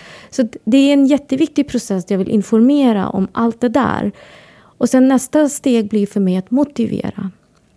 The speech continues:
Varför ska just du vara med? Varför, what-, what's in it for me? Jag måste få dem att förstå varför de är viktiga. Och varför jag har fått det här uppdraget. Varför de ska lita på mig. Så att den här motivationen är liksom ett sätt att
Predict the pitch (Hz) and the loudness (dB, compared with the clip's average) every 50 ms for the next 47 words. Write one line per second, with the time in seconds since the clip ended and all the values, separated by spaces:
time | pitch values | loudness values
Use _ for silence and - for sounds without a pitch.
0 | _ _ - - _ _ _ 262 269 254 262 - 277 262 - - 269 254 233 240 | _ _ -20 -20 _ _ _ 0 0 2 2 -2 -4 -2 0 0 2 2 2 0
1 | 233 - - 330 349 359 320 277 233 208 202 202 226 262 240 247 233 - 254 262 | -2 -2 -2 -2 0 0 0 0 0 2 0 2 0 0 -2 -2 -4 0 2 2
2 | 254 240 254 254 254 - 262 247 247 247 247 - 269 269 294 294 240 - 180 - | 4 4 2 0 2 0 2 2 2 0 -2 -2 -4 -2 -2 -2 -4 -4 -6 -10
3 | _ _ _ _ _ _ _ _ _ _ _ - 233 247 262 262 - 285 240 - | _ _ _ _ _ _ _ _ _ _ _ 0 2 2 2 2 2 -2 -2 0
4 | 269 247 233 220 220 214 - - 226 - - - 311 294 285 277 254 240 214 220 | 2 2 2 2 2 0 -2 -4 -6 -6 -4 -2 0 2 4 4 4 2 0 -2
5 | 208 - 226 208 214 208 214 214 220 233 - - - - 294 - - - - 180 | -4 -4 -4 -4 -2 0 0 0 -2 -4 -6 -8 -10 -10 -8 -8 -8 -10 -10 -12
6 | - _ - - - - - - - _ - - - - 226 220 233 226 226 220 | -16 _ -20 -20 -20 -20 -20 -20 -16 _ -4 -4 -2 -2 0 2 2 2 2 0
7 | - - 226 202 247 269 311 320 311 - 214 - - 185 185 170 170 170 - - | 0 0 0 2 4 2 2 0 0 -4 -8 -6 -4 -4 -2 -2 -4 -6 -8 -10
8 | - - - 175 - 190 - - 226 220 208 - 226 202 196 196 196 - 220 208 | -10 -10 -10 -8 -8 -10 -8 -4 -2 -2 -2 0 0 0 0 -2 -2 -2 -4 -2
9 | 208 196 196 - - - - 240 269 330 311 254 214 214 - _ _ _ _ _ | -2 -4 -4 -8 -12 -6 -6 -6 -6 -4 -6 -8 -8 -10 -12 _ _ _ _ _
10 | _ - 254 247 254 254 247 240 233 233 233 233 - 240 214 254 247 - - 339 | _ -2 -2 0 2 2 4 4 4 4 2 2 0 0 0 0 -2 -2 -2 -2
11 | 330 320 294 262 240 220 208 196 185 185 185 175 - 202 196 185 185 - - - | -2 0 0 2 2 2 0 0 -2 -2 -4 -6 -6 -6 -8 -8 -8 -8 -10 -10
12 | - - - 180 - - - _ | -10 -8 -10 -10 -10 -12 -18 _